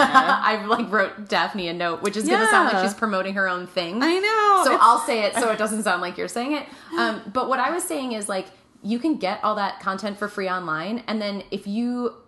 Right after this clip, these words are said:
Speaker 1: have some money that you wanna spend on fitness stuff,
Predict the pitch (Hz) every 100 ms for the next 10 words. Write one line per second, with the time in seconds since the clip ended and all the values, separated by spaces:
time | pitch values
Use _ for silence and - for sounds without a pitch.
0 | _ - 196 196 - 233 220 175 190 208
1 | - 190 175 165 170 - 160 165 165 165
2 | 165 160 160 160 160 - - 254 - 311
3 | 349